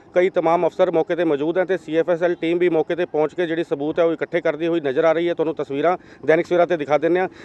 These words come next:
ਇਸ ਤੋਂ ਇਲਾਵਾ ਡੀ ਐਸ ਪੀ ਸੈਂਟਰਲ ਇੱਥੇ ਮੌਕੇ 'ਤੇ ਪਹੁੰਚੇ ਹੈ ਤੇ ਡੀ ਐਸ ਪੀ ਸਾਹਿਬ ਨਾਲ ਵੀ ਗੱਲਬਾਤ ਕਰਾਂਗੇ ਕਿ ਆਖਿਰ ਇਹ ਮਾਮਲੇ 'ਚ ਹਾਲੇ ਤੱਕ ਕਿਹਦੀ ਗ੍ਰਿਫਤਾਰੀ ਹੋਈ ਹੈ। ਸਰ, ਕੀ ਮਾਮਲਾ ਸਰ ਪੂਰਾ?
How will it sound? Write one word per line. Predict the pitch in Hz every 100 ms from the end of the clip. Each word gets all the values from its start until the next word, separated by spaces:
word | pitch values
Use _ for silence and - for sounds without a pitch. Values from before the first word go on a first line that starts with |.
| -
ਇਸ | 170
ਤੋਂ | 196
ਇਲਾਵਾ | 190 175 185
ਡੀ | 165
ਐਸ | 165 -
ਪੀ | 185
ਸੈਂਟਰਲ | 165 156 185
ਇੱਥੇ | 180 196
ਮੌਕੇ | 170 170
'ਤੇ | 180
ਪਹੁੰਚੇ | 175 165 190
ਹੈ | 202 190 - -
ਤੇ | 180
ਡੀ | 160
ਐਸ | 170
ਪੀ | 190
ਸਾਹਿਬ | 180 180
ਨਾਲ | 190
ਵੀ | 180
ਗੱਲਬਾਤ | 165 160 170
ਕਰਾਂਗੇ | 170 160 175 196
ਕਿ | - - -
ਆਖਿਰ | 175 175 190
ਇਹ | 170
ਮਾਮਲੇ | 165 156 160 175
'ਚ | 185
ਹਾਲੇ | 170
ਤੱਕ | 180
ਕਿਹਦੀ | 175 185
ਗ੍ਰਿਫਤਾਰੀ | 160 143 165 170
ਹੋਈ | 156 180
ਹੈ। | 185 - - - - - - - - - - - - - - - - - - - - - - - - - - - - - - - - -
ਸਰ, | - 190 196
ਕੀ | 214 214
ਮਾਮਲਾ | 190 170 165
ਸਰ | 151
ਪੂਰਾ? | 131 117